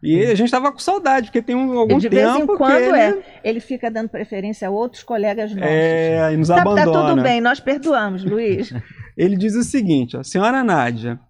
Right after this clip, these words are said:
Speaker 1: ninguém pode ser feliz numa ilha de fantasias cercada por iminentes perigos vulcânicos e tempestades que rompem com frequência. Sem querer me referir ao furacão Maria que está assolando e ameaçando alguns povos." Luiz da Ilha.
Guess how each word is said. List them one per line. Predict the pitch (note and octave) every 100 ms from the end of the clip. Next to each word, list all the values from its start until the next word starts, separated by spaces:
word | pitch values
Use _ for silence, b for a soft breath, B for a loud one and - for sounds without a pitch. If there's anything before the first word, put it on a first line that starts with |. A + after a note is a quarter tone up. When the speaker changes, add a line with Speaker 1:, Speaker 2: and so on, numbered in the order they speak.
| _
Speaker 1:
ninguém | - A3 D#4 C4 D#3+ E3+ G3+
pode | G#3 D3 C#3+
ser | C#3 C#3+
feliz | C#3+ F3+ F3 D#3 C#3+ D#3+ F#3 F#3+
numa | G3+ G#3
ilha | D#3+ E3+ F#3
de |
fantasias | F#3+ F#3 F#3 D#3 C#3 B2 B2 D3+ F#3+ - b b -
cercada | - B3 - E3 D#3+ F3+ G3
por | - G#3
iminentes | C4+ B3+ G3 A3 -
perigos | - C4+ G#3+ F#3+ B2 A#2+
vulcânicos | C#3 D#3+ G#3+ - D#3+ F#3+ G#3+ B3 -
e | -
tempestades | - B3 B3+ A3+ - - D#3 F3 F#3+ A3 - b b b _
que | A3
rompem | F3 F#3 F#3+ G#3
com | G#3+
frequência. | G#3+ B3 A#3+ D3+ C#3 B2 - B2+ A2+ b b b
Sem | - A3 C4+
querer | C4+ A3+ F3 G#3+
me | A#3+
referir | G#3+ G#3+ G3+ F3+ G#3
ao |
furacão | G#3 G#3+ G3+ F#3 F3+
Maria | F#3 F3+ E3+ G3+
que |
está | - -
assolando | F3 - G#3 F#3 F3 F#3+
e | G3
ameaçando | F#3+ F#3 F#3 - D#3 F3
alguns | E3+ E3 F3+ -
povos." | - A2+ A2+ C3 -
Luiz | D3+ D#3 C#3+
da | D#3+
Ilha. | E3 A#2 A2+